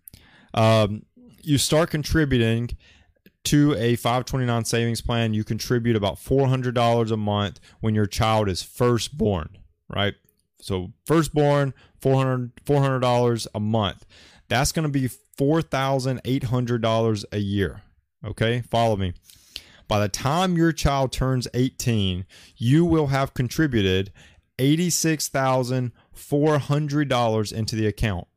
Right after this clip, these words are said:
Eighty-six thousand for that, for your child that you started contributing four hundred dollars a month for when they were born. By the time your child goes to college,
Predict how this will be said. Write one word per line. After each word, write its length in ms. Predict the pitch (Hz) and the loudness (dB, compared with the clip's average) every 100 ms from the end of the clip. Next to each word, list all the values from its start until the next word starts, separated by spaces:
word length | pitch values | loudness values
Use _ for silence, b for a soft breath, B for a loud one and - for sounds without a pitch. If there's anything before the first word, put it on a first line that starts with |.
| _ | _
Eighty-six 720 | 113 127 139 143 - 131 127 - | 0 2 2 -2 -2 -4 -4 -4
thousand 720 | 117 110 98 90 92 95 113 _ _ _ | -2 0 -2 -6 -12 -14 -16 _ _ _
for 160 | - 107 | -4 0
that, 280 | 107 104 - - | 0 0 -4 -8
for 140 | 117 | 0
your 100 | 113 | 0
child 540 | 107 117 104 87 85 90 | 2 0 0 -2 -6 -8
that 180 | 92 | -8
you 60 | 165 | -8
started 400 | - 110 101 87 | -4 -2 -2 -4
contributing 420 | 92 113 104 98 | -8 -4 -2 -4
four 240 | - 113 113 | -4 -2 0
hundred 220 | 113 110 | 0 0
dollars 300 | 104 104 98 | 0 0 -2
a 40 | |
month 240 | 101 101 - | -4 -6 -6
for 200 | 101 98 | -4 -4
when 100 | 95 | -2
they 80 | 95 | -2
were 140 | 95 | -4
born. 380 | 87 95 90 - b b b b b b b b - | -4 -6 -6 -10 b b b b b b b b -2
By 100 | 110 | 0
the 100 | 113 | 0
time 400 | - 143 190 196 | 0 0 0 0
your 140 | 180 | 0
child 360 | 160 160 165 147 | 2 2 2 0
goes 200 | 151 143 | -2 -4
to 80 | |
college, 560 | - 151 139 104 104 - | -4 0 2 2 0 -6